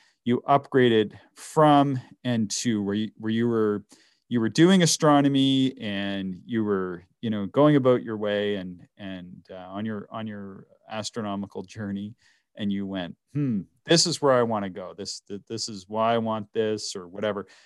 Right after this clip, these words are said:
So what, what is sort of, like, that one thing you think of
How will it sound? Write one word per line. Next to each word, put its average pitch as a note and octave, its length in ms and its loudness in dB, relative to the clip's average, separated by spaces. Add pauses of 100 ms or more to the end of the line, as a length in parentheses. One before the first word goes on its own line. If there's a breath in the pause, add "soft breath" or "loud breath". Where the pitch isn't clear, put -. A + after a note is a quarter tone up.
(120)
So - 160 2
what, E3 260 0
what F3 220 2
is G3 120 4
sort D3 220 2
of, A#2 240 2
like, G#2 240 -2
that G#2 180 -4
one A#2+ 260 -2
thing A2 220 -4
you G2 120 -6 (140)
think G#2+ 220 -4
of F#2 220 -6